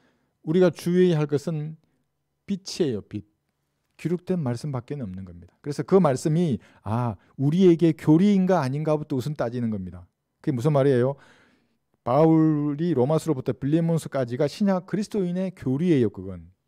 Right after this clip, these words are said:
근데 그게 아니라 예를 들면 잠언이나 전도서 보면 그 구원받지 않은 사람, 인본주의자들이나 철학자들이나 불가지론자들이 근가 억지로 여기는 말들이 너무나 많다라고요.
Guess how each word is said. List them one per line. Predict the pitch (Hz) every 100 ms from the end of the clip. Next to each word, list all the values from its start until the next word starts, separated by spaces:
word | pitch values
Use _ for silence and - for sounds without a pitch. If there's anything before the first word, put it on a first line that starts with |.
| _ _ _ _
근데 | - 180
그게 | 175 202
아니라 | 170 156 175
예를 | 160
들면 | 165 180 190 - _
잠언이나 | - 190 202 214 202 196
전도서 | 185 165 190 180 170
보면 | 151 196 180 104 90 _ _ _ _ _ _
그 | - 123 120 117 113 110 104
구원받지 | 180 190 196 190
않은 | 143 170 185
사람, | - 143 123 107
인본주의자들이나 | 139 147 151 151 143 135 123 131 127 123
철학자들이나 | 117 143 139 - 127 123 120 120 113
불가지론자들이 | 135 135 131 139 131 123 113 113 127 131 170 214 220 _ _ _ _ 120
근가 | - 147 185 202
억지로 | 190 208 185 170
여기는 | 170 160
말들이 | 127 135 143
너무나 | 123 175 208 202
많다라고요. | 117 110 123 110 92 87